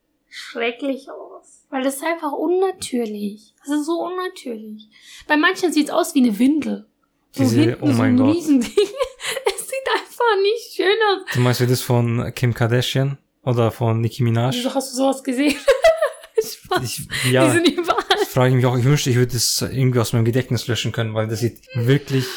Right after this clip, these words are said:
Speaker 2: wirklich eklig
Speaker 1: Ich
Speaker 2: aus.
Speaker 1: meinte eigentlich jemand anderen. Ich hab dir das sogar einmal gezeigt, im Sinne von, hey, ganz, ganz ehrlich, sei mir ganz ehrlich.
Speaker 2: Du warst es.
Speaker 1: Wie, <laughs> das war aber nicht Kim Kardashian, das war jemand anderes.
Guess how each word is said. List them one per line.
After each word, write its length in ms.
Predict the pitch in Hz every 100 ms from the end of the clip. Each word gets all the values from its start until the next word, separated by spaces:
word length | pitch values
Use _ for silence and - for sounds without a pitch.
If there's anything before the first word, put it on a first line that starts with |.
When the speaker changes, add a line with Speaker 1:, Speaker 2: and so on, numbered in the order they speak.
| - - -
Speaker 2:
wirklich 440 | 120 123 - 113
eklig 280 | 123 120 113
Speaker 1:
Ich 120 | 302
Speaker 2:
aus. 40 | 302
Speaker 1:
meinte 280 | 330 320 330
eigentlich 220 | 285 285
jemand 280 | 277 262 240
anderen. 440 | 269 302 339 349 381 - _ -
Ich 120 | 302
hab 100 | 330
dir 80 | 269
das 160 | 233
sogar 180 | - 254
einmal 220 | 254 254
gezeigt, 500 | 226 233 - 254 254
im 100 | 269
Sinne 180 | 226 247
von, 220 | - 277
hey, 120 | 247 233
ganz, 380 | 262 226 - -
ganz 220 | 311 277
ehrlich, 160 | 277 277
sei 100 | 285
mir 120 | 262
ganz 260 | 311 320 320
ehrlich. 120 | -
Speaker 2:
Du 100 | 143
warst 300 | 123 104 -
es. 260 | 107 - -
Speaker 1:
Wie, 140 | 294 294
<laughs> 800 | 370 440 392 605 622 - - -
das 140 | 320
war 80 | 381
aber 120 | 427
nicht 180 | 403 415
Kim 160 | 427 392
Kardashian, 480 | 427 311 381 392 349
das 60 |
war 80 | 320
jemand 200 | 311 302
anderes. 1300 | - 294 330 330 339 427 - 107 143 120 131 - 151